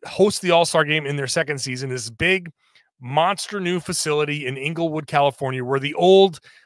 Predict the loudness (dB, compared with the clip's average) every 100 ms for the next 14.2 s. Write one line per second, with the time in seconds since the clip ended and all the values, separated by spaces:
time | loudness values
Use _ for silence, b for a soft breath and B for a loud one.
0 | -16 6 10 10 8 6 6 6 2 -2
1 | 0 0 0 -2 -8 -10 -14 _ _ _
2 | _ _ _ _ _ _ 4 6 4 0
3 | _ _ _ _ _ _ _ _ 0 2
4 | 4 4 2 0 -2 -2 -2 -2 -2 0
5 | 2 0 -6 -20 _ _ -14 -8 4 4
6 | 4 -2 2 4 4 0 -8 _ _ _
7 | _ _ _ _ _ 0 2 0 -4 4
8 | 6 6 6 4 4 0 0 2 2 2
9 | -2 -4 -4 -2 0 2 0 0 4 4
10 | 4 0 -6 -4 -6 0 0 0 -2 0
11 | 0 -2 -6 b b b -6 -6 -2 0
12 | 0 -2 6 8 8 4 4 4 2 0
13 | -2 -2 -2 -2 -4 -8 -8 2 6 6
14 | 4 -4